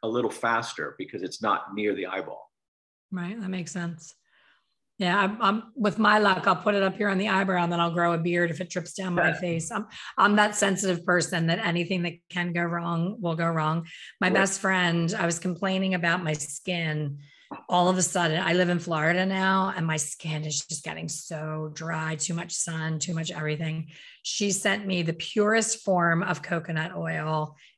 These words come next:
Speaker 2: It's liquid. Um, it's fractionated, I think it's called fractionated coconut oil. And the first day that I started using it, I said, I called her, I said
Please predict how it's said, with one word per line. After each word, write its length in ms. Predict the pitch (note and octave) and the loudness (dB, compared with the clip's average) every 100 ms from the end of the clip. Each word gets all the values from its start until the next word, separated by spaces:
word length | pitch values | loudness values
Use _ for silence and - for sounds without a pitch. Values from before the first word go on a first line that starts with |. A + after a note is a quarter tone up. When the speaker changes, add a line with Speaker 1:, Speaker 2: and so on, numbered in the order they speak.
| - | -8
Speaker 2:
It's 200 | D#3+ - | -8 -4
liquid. 840 | F3 F3+ E3+ - F#3+ F#3 F3 E3+ F#3 | 0 0 0 -2 0 2 2 0 -2
Um, 400 | E3 D#3 D#3 G3+ | -2 0 0 -2
it's 160 | F3+ | -4
fractionated, 760 | - - E3 F3 - G#3+ A3 A3 | -8 -4 -2 -2 -4 -2 0 0
I 140 | A3 | 0
think 200 | A3 A3 | 0 -2
it's 140 | G#3+ - | -2 -4
called 220 | G#3+ G#3+ | -4 -4
fractionated 600 | - F#3 F#3 - G#3 G3 | -2 -4 -4 -6 -8 -6
coconut 300 | F#3+ G3 G3+ | -6 -6 -6
oil. 260 | G3+ G3+ G3+ - - - - | -6 -8 -10 -18 -20 -20 -6
And 120 | F3 | 0
the 60 | F3 | 0
first 460 | E3 F#3 F#3+ G#3 - | 2 4 4 4 0
day 340 | F#3+ F#3 F#3 | 0 2 0
that 340 | F#3 F3 F#3 - | 2 2 0 -2
I 100 | - | -2
started 380 | E3 F3+ E3+ F3 | -2 2 0 0
using 360 | F3 E3+ E3+ D#3 | -2 -2 -2 -4
it, 260 | D#3 D#3+ - | -4 -6 -4
I 100 | E3 | -4
said, 320 | - D#3 E3 | -4 -6 -6
I 80 | D3+ | -6
called 240 | D3 E3 | -6 -6
her, 100 | D#3+ | -4
I 40 | D3+ | -6
said 460 | - - D#3+ D3+ | -8 -10 -10 -10